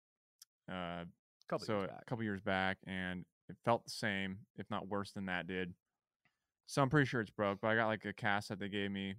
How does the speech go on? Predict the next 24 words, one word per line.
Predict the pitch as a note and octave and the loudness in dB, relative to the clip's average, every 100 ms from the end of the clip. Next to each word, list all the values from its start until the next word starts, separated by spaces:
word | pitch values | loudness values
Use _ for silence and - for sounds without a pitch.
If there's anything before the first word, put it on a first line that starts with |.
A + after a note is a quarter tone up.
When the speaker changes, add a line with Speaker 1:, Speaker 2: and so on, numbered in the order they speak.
| - | -8
Speaker 2:
I | D3+ | -8
thought | D#3+ G#3+ | -6 -6
they | G#3 | -6
said | - F#3+ | -6 -8
time | C#3+ E3+ | -6 -6
heals | E3 F3+ D#3 | -6 -6 -6
all. | C#3 D3 - _ _ _ _ _ _ _ _ - | -8 -12 -14 _ _ _ _ _ _ _ _ -2
Speaker 1:
Well, | B2 | 0
I | |
thought | F3+ | 4
it | D#3 | 4
was | |
supposed | C3 B2 | 4 0
to | A#2 | 0
heal | A2 A2+ | 0 0
it | F#2+ | 0
stronger, | - - B2+ D3+ F2+ C#2+ - - | -4 -2 -2 -2 -6 -10 -18 -12
Speaker 2:
No. | A2 B2 C3+ G2+ G2+ - | -8 -6 -6 -8 -14 -10
Speaker 1:
but | G2 | -6
apparently | F#2 D3 E3 F#2+ | -4 -2 -2 -2
not. | F#2+ D#2+ B1+ _ - | -2 -4 -6 _ -12
Speaker 2:
No. | G2+ G#2 G2+ E2 - - - _ - - - - - _ _ - | -8 -6 -8 -10 -16 -20 -20 _ -20 -20 -20 -20 -20 _ _ 0
Speaker 1:
But, | B2+ B2 | 2 4
um, | A#2 G#2+ G2+ F#2 | 2 0 -2 -6